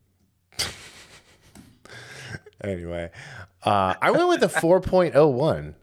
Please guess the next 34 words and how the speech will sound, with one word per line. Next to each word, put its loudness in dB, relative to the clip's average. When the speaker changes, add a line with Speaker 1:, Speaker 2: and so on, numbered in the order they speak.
Speaker 2:
I, 2
I 2
enjoyed 2
this -4
much 0
more -8
than -10
you -14
did. -18
Um, -2
Speaker 1:
Oh, 4
I 2
mean, 2
not 0
much -4
more. -4
I -10
mean, -14
Speaker 2:
I -4
mean, -2
at -4
Speaker 1:
a 2
little -2
Speaker 2:
least 0
Speaker 1:
bit 2
over 6
a 4
quarter -
Speaker 2:
twenty-five 4
percent 4
Speaker 1:
point 4
Speaker 2:
more. 2
Speaker 1:
more. 0
Yeah. -2